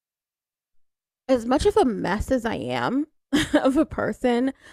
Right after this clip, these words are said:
I always kind of think about myself as just not being a fully formed person, just that, like, failure to launch sort of, like, gal that is stuck in, <laughs> like, I don't know, just, like, not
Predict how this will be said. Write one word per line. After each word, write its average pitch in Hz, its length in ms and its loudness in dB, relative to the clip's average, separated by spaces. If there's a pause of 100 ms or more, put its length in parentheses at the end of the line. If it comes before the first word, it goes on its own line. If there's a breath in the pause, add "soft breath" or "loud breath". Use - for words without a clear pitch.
(140 soft breath)
I 208 120 2
always 254 260 6
kind 247 180 -2
of 233 100 0
think 233 220 -2
about 202 480 2
myself 208 480 -2
as 214 140 -6
just 202 240 -14
not 190 320 -4
being 190 220 -4
a 175 40 -4
fully 190 340 -2
formed 180 560 -4
person, 269 760 2 (360 soft breath)
just - 160 -12
that, - 180 -2
like, - 220 -8 (100)
failure 233 440 6
to - 180 -10
launch 269 680 0
sort 233 200 2
of, 220 160 0
like, 185 240 -4 (120)
gal 240 600 0 (340 soft breath)
that 190 500 2
is 190 160 -2
stuck - 540 -6
in, 277 140 6
<laughs> 277 160 2
like, 277 360 4
I 262 140 0
don't 330 180 4
know, 226 380 2 (340 loud breath)
just, 349 160 4
like, 339 140 6
not 233 800 2